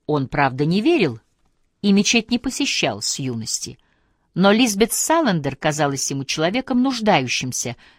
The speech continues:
в реальной помощи и поддержке. А за прошедшие десятилетия он не слишком отличился на этом поприще. Вместо того, чтобы её уволить, Арманский пригласил Лизбет Саландер для индивидуальной беседы,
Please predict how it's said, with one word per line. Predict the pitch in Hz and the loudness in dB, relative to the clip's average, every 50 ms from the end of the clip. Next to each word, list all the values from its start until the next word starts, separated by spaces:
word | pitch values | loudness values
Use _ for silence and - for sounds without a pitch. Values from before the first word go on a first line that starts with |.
| _ _ | _ _
в | - 139 | -4 0
реальной | 160 170 165 147 135 123 131 131 131 | 4 4 6 6 4 2 0 -4 -4
помощи | - - 254 254 185 - - - - - | -4 -4 -2 -2 -2 -2 -4 -6 -6 -8
и | - - 165 160 | -10 -10 -12 -12
поддержке. | - 175 156 123 110 101 101 - - - - - - _ _ _ _ _ _ _ _ _ _ _ _ _ _ _ _ _ _ _ _ _ _ _ _ _ _ - | -10 -12 -12 -12 -12 -14 -12 -10 -10 -10 -10 -14 -20 _ _ _ _ _ _ _ _ _ _ _ _ _ _ _ _ _ _ _ _ _ _ _ _ _ _ -2
А | 143 147 | -2 0
за | 135 147 | 0 -2
прошедшие | - 160 151 - - 151 139 - - 147 139 | -2 -2 -2 0 0 -2 -2 -2 -4 -4 -4
десятилетия | 131 135 - - - 156 143 139 127 - 147 139 | -6 -6 -8 -6 -4 -2 -2 -2 -2 -2 -4 -2
он | 135 139 | -2 -2
не | 147 139 | -4 -4
слишком | - - 139 117 - - 127 127 123 - _ _ _ _ | -6 -6 -6 -6 -6 -6 -8 -8 -8 -10 _ _ _ _
отличился | - 139 - - 160 156 - - 107 95 - - 113 | -6 -6 -4 -4 -4 -4 -2 -4 -6 -6 -8 -8 -8
на | 110 110 - | -8 -8 -10
этом | - - 113 - | -12 -14 -16 -14
поприще. | - 98 95 - - 92 - - - - - _ _ _ _ _ _ _ _ _ _ _ _ _ _ _ _ _ | -14 -14 -16 -14 -12 -10 -10 -8 -8 -10 -12 _ _ _ _ _ _ _ _ _ _ _ _ _ _ _ _ _
Вместо | - 175 190 214 196 - - | -2 0 2 2 2 2 2
того, | 196 185 185 | 0 2 0
чтобы | 180 - - - 170 180 | 0 -2 -2 -2 -2 -2
её | 185 170 175 185 165 175 170 160 | 0 0 0 0 0 0 0 -2
уволить, | - - 180 180 208 294 320 233 170 - - - _ _ _ _ _ _ _ _ - | -2 -2 -4 -2 0 0 0 0 -2 -4 -6 -12 _ _ _ _ _ _ _ _ -2
Арманский | 156 190 214 240 294 294 - - - | 0 2 4 4 4 2 2 -2 -2
пригласил | 160 - 165 165 165 156 160 - - 160 | -2 -2 -2 0 0 0 0 0 -2 -2
Лизбет | 151 151 156 143 143 151 147 | -2 -2 -2 -4 -2 -4 -4
Саландер | - - - 147 139 139 143 139 135 135 - _ _ _ _ _ _ | -2 2 2 2 2 2 0 -4 -6 -8 -10 _ _ _ _ _ _
для | - 147 160 185 180 - | -6 0 2 2 2 2
индивидуальной | 180 185 165 151 175 175 180 165 214 254 254 226 190 160 | 2 0 0 2 2 2 4 6 4 4 4 4 0 0
беседы, | 139 131 - - - 135 127 120 135 151 - | -2 -4 -6 -6 -4 -4 -4 -4 -6 -10 -14